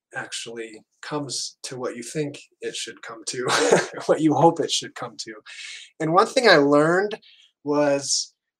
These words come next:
I learned to trust that the preparation I was undergoing, the learning that was happening,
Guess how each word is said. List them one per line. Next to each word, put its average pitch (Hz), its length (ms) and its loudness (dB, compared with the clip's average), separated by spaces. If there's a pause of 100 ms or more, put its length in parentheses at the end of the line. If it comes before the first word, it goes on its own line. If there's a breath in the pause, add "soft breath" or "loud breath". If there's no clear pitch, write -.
I 147 140 -6
learned 185 320 -6
to - 260 -14 (100)
trust 180 540 2
that 135 260 0
the 131 100 -6
preparation 156 840 -6
I 151 160 -4
was 139 420 -6
undergoing, 147 600 0
the 127 80 -8
learning 131 480 -6
that 180 180 -6
was 185 160 -8
happening, 185 560 -10